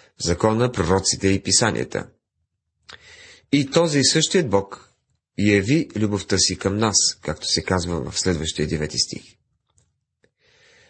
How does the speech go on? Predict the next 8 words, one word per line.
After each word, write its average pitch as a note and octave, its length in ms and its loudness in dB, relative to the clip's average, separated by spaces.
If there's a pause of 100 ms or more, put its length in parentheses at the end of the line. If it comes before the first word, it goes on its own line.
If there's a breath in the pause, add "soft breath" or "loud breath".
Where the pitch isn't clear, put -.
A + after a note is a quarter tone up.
(680 soft breath)
Йоан D#3+ 320 2
тук - 280 -2
атакува C#3 540 2
много D3 320 2
разпространената A#2 880 2
стоическа A#2 840 0
философия A2 840 0
през F2 160 -2